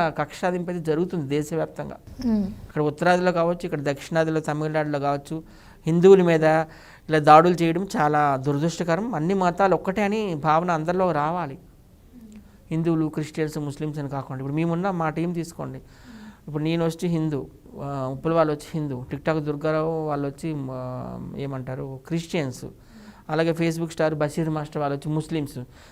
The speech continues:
Speaker 1: కానీ మాలో ఎప్పుడూ అట్లా ఉండదు, బాయ్ బాయ్ అన్నట్టు ఉంటాం. ఎందుకంటే అన్ని మతాలు కలిసి ఉండాలి, unity is strength అంటారు కదా. So అది వాళ్ళు తెలుసుకోవాలి. నిజంగా ఈ తమిళనాడు వాళ్ళు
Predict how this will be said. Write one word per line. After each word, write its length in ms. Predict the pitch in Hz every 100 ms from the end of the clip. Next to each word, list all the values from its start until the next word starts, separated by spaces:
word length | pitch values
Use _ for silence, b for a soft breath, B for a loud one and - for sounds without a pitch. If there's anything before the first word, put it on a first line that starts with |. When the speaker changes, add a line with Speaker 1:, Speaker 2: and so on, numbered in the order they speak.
| -
Speaker 1:
కానీ 120 | 220
మాలో 260 | 214 208 226
ఎప్పుడూ 260 | 220 226 254
అట్లా 220 | 247 202
ఉండదు, 300 | 190 156 - - - - - - -
బాయ్ 260 | 147 170 190
బాయ్ 200 | 185 180
అన్నట్టు 260 | 180 180
ఉంటాం. 320 | 156 143 123 123 - b b b b
ఎందుకంటే 260 | 117 202 233
అన్ని 240 | 180 196
మతాలు 380 | 214 202 226 233
కలిసి 340 | 226 185 226
ఉండాలి, 420 | 247 208 165 127 - - - - - - - - - - - 170
unity 240 | 196 202
is 140 | 214 196
strength 360 | - 165 165
అంటారు 240 | 147 139 127
కదా. 200 | 127 135 - - - - -
So 60 |
అది 140 | 175 185
వాళ్ళు 240 | 170 165
తెలుసుకోవాలి. 460 | 156 156 - 170 208
నిజంగా 500 | 170 185 190 190 180
ఈ 120 | 165
తమిళనాడు 500 | 160 160 180 185 180
వాళ్ళు 440 | 175 165 160 156